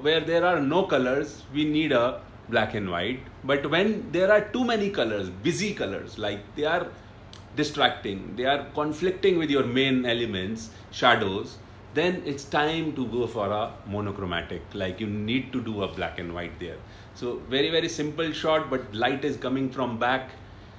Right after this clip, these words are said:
So you can feel those, uh, lines and shape and shadows and play of light. And then the busy street of, uh, Old Delhi can al-, always seen in the picture.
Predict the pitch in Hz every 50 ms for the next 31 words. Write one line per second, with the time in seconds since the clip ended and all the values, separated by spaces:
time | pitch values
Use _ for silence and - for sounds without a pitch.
0 | - - - 113 113 120 123 127 143 143 135 131 - - 151 151 151 151 147 131
1 | 135 135 135 135 123 113 127 117 113 113 - - - - - - - - - -
2 | - 110 110 107 113 117 120 127 131 131 131 131 123 117 113 104 95 95 92 87
3 | - - - 147 135 131 131 131 127 127 - 113 95 95 98 - - 117 117 120
4 | 123 131 131 123 117 113 110 110 127 143 147 151 143 131 - 127 123 123 - -
5 | - - - - - - - - - - - - - - - - 127 135 139 151
6 | 151 160 160 147 - - - - 117 123 131 - - 135 131 147 160 147 - -
7 | 135 135 139 135 139 131 131 131 127 - - 123 117 113 110 113 120 123 127 131
8 | 127 127 123 120 127 123 123 123 117 120 123 117 110 110 113 113 113 - - -
9 | 110 110 120 123 131 127 127 - - 143 147 131 113 113 - - - - - -
10 | - - - - 110 113 113 117 117 - 135 123 - - 117 104 -